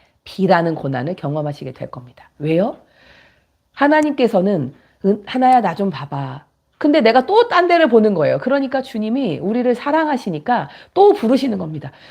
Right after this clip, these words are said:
<clears throat> "하나야, 나 좀 봐봐." 그러니까 또 B라는 이제 고난이 오는 거예요. 그러면 자, 우리 입장에서 우리가 하나님적 관점으로 본다면 고난이 자꾸 온다. 그 말은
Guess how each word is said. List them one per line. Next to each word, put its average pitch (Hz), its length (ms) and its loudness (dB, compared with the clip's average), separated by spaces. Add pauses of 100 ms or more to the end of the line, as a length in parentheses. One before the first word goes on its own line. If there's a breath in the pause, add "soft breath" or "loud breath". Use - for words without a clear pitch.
(160 loud breath)
<clears throat> 233 260 6
"하나야, 285 360 0
나 208 140 -4
좀 277 180 0
봐봐." 180 560 -2 (300)
그러니까 247 420 2
또 370 640 4
B라는 226 500 0
이제 240 100 -2
고난이 180 400 -4
오는 139 240 -4
거예요. 131 300 -16 (840 loud breath)
그러면 208 680 2
자, - 160 -12
우리 220 300 2
입장에서 156 840 -4 (880)
우리가 190 240 0
하나님적 277 540 0
관점으로 220 420 0
본다면 170 480 -4 (280 loud breath)
고난이 294 500 4
자꾸 262 420 -4
온다. 185 500 2
그 - 80 -4
말은 190 320 0